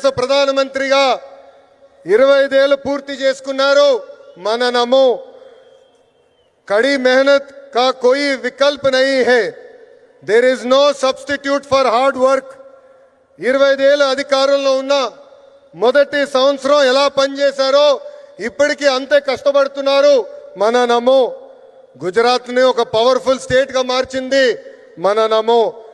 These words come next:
ఇప్పుడు మన దేశాన్ని ఏకంగా సూపర్ పవర్గా కూడా మార్చింది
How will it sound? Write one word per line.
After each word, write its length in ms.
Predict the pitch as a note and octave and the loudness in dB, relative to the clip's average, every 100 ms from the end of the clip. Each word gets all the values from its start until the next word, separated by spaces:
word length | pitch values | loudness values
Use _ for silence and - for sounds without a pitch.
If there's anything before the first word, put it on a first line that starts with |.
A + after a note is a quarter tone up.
| - - | -20 -12
ఇప్పుడు 360 | F#3 G3+ A#3+ A#3 | -10 -2 0 2
మన 300 | A3 A3+ A3+ | 0 0 0
దేశాన్ని 640 | G#3+ A#3 A#3+ B3+ C4 B3+ | 2 2 2 -2 -2 -2
ఏకంగా 600 | B3 B3+ B3+ C4 C#4 A#3+ - - - - - | -2 -4 -2 0 0 -2 -8 -20 -20 -12 -2
సూపర్ 420 | G#3 - B3 A#3+ A#3+ | -2 0 0 0 0
పవర్గా 480 | A#3+ A#3+ A#3+ A#3+ A#3+ | 0 2 0 2 2
కూడా 260 | A#3 A#3+ B3 | 2 2 0
మార్చింది 800 | A3+ A#3+ A#3+ C4 C4 D4 D#4+ | 0 -2 -2 -4 0 2 2